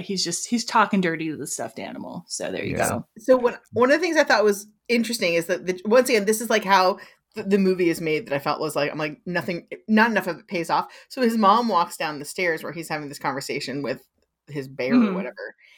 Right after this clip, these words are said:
Speaker 3: And
Speaker 1: Oh, it's a
Speaker 3: you
Speaker 1: monkey.
Speaker 3: can't
Speaker 1: It's a monkey.
Speaker 3: His monkey, right? And you can't really tell, like, is his mom like, "I a hundred percent heard everything you said
Speaker 1: <laughs>
Speaker 3: because I asked who you were talking to. So I know
Speaker 1: Yeah.
Speaker 3: all the words you just said, so you're being creepy and weird,"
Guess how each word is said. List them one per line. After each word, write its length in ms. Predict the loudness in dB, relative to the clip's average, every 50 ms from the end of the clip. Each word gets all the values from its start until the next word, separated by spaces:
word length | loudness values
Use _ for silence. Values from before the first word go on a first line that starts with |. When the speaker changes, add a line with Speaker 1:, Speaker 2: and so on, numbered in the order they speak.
| -20 -20 _ _ 2
Speaker 3:
And 260 | 4 4 4 2 2
Speaker 1:
Oh, 60 | 0
it's 100 | 2 4
a 40 | 4
Speaker 3:
you 60 | 6
Speaker 1:
monkey. 320 | 4 4 4 2 0 0 0
Speaker 3:
can't 120 | -2 -2 -6 -10
Speaker 1:
It's 160 | -6 -2 0
a 20 |
monkey. 320 | 0 0 0 -2 -2 -2 -2
Speaker 3:
His 140 | 0 0 0
monkey, 460 | 0 -2 -2 -4 -6 -8 -8 -10 -14 _ _ _ 2
right? 240 | 4 4 4 2 -2 -10 -12 _ 2
And 140 | 4 4 4
you 60 | 2
can't 320 | 0 -2 0 2 2 2
really 200 | 2 0 -2 -2
tell, 200 | -2 -2 0 2
like, 160 | 4 4 4 2
is 120 | 2 0
his 160 | 0 0 2
mom 280 | 2 2 2 2 2 2
like, 460 | 0 0 2 2 0 0 -2 -6 _ _ _ _ _ _ _ -2
"I 140 | 0 0 2
a 60 | 0
hundred 320 | 0 0 0 0 0 0
percent 260 | 2 0 0 0 0
heard 280 | 0 2 2 2 0 -2 -4
everything 600 | -2 -2 -2 -2 -2 -4 -4 -4 -4 -6 -6 -4
you 180 | -6 -2 0 0 0 0 0
said 420 | -2 2 4 4 4 4 4 4 2 2 2 0 -2 -8 -20 -20 -20 _ _ -12
Speaker 1:
<laughs> 680 | -12 -12 -12 -16 -18 _ _ _ _ _ -8 -4 -2 -2
Speaker 3:
because 240 | 0 0 2 2 2
I 80 | 2
asked 280 | 2 2 0 -2 -2 -4
who 80 | -2 -2
you 160 | -2 -2 -2
were 120 | -2 -4 -2
talking 500 | 0 0 0 0 -2 -4 -6 -8 -6 -6
to. 360 | -6 -6 -6 -6 -6 -6 -6
So 160 | -2 2 2
I 60 | 4 4
know 180 | 4 4 4 4
Speaker 1:
Yeah. 160 | 4 4 4
Speaker 3:
all 40 | 4
the 100 | 4 2
words 400 | 2 2 2 2 2 2 0 -2
you 100 | -6 -4
just 260 | -4 -4 -4 -4 0 2
said, 280 | 2 4 4 2 0
so 120 | -2 -2 -2
you're 220 | -2 -2 -4 -6
being 300 | -4 -4 -2 -2 -2 -4
creepy 640 | -6 -10 -12 -10 -2 0 2 2 2 0 0 0 2
and 160 | 2 0 0
weird," 540 | -2 0 2 4 4 4 2 0 -2 -8